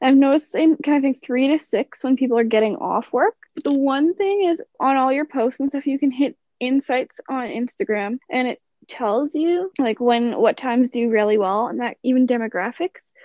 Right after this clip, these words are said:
So definitely check those out on your posts as well. And another thing, like, I suggest those times with, like, with the dungarees, for example, they have a big audience in Australia too. We have to pay attention to that. Like, you might not think that posting at two in the morning is great,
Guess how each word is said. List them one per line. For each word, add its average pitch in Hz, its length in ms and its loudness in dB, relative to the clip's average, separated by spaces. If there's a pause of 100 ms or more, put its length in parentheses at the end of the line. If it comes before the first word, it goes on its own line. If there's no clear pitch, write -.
(280)
So 277 120 -2
definitely 320 340 0
check - 380 -8
those 247 180 0
out 233 140 -2
on 240 120 -2
your 233 120 -4
posts 240 360 -8
as - 220 -8
well. 220 480 -4
And 269 100 0
another 262 280 2
thing, 311 160 0
like, 285 160 -2 (100)
I 240 160 0
suggest 262 280 -2
those 269 140 -6
times 254 260 -2
with, 262 100 -6
like, 247 140 -2
with 254 100 -6
the 247 80 -6
dungarees, 240 540 0
for 208 100 -8
example, 220 500 -4
they 220 160 -2
have 233 220 -6
a 233 160 -6
big 208 300 -2 (100)
audience 226 400 -4
in 240 60 -2
Australia 214 540 -2
too. 202 520 -6
We 247 160 -2
have 233 120 -2
to - 80 -20
pay 240 100 0
attention 226 360 -4
to 202 80 -4
that. 208 240 0
Like, 202 160 -8 (280)
you 247 140 2
might 240 220 0
not - 220 -4
think 254 220 -2
that - 140 -6
posting 302 360 -2
at - 120 -10
two 320 220 -2
in 302 80 2
the 311 60 2
morning 302 400 2
is 302 100 0
great, - 420 -4